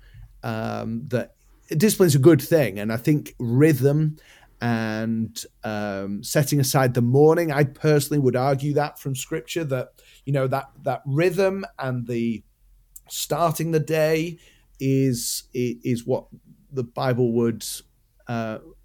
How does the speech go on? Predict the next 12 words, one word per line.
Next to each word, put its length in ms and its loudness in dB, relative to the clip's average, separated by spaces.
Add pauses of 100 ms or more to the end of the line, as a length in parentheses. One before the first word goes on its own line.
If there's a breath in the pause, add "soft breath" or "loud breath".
(1040 loud breath)
maybe 160 2
not 160 2
command, 540 2
but 120 4
certainly 600 2
set 420 0
out, 200 2
it 120 -2
sets 340 -2
out 240 2
that 220 -10
pattern. 600 -10